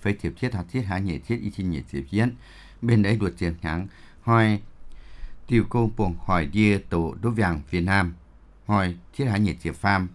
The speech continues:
đồng chí Trần Huy Tuấn, Phó Bí thư Sách ủy, Chủ tịch Ủy ban miền Màn Sách Hà Minh Tháo Màng Piếu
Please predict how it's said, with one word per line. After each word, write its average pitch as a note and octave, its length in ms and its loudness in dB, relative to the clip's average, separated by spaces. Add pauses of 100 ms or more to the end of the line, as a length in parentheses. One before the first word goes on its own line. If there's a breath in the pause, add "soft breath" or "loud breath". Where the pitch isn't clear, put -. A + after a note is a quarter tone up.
đồng G#2+ 180 2 (100)
chí F#2+ 240 0 (300 soft breath)
Trần G2+ 220 4 (100)
Huy G#2+ 140 2
Tuấn, F#2+ 320 0 (140)
Phó F2+ 320 0
Bí F#2 160 -6
thư F#2+ 220 -2
Sách C#3+ 200 -6
ủy, E2 200 -4
Chủ F2 160 -6
tịch E2+ 200 -4
Ủy E2+ 100 -4
ban A2 240 -2
miền D#2+ 160 -2
Màn D2+ 220 -4
Sách B2+ 240 -4
Hà D#2 80 -4
Minh E2 260 -2
Tháo D#2 200 -4
Màng E2 240 -4 (120)
Piếu E2+ 240 -4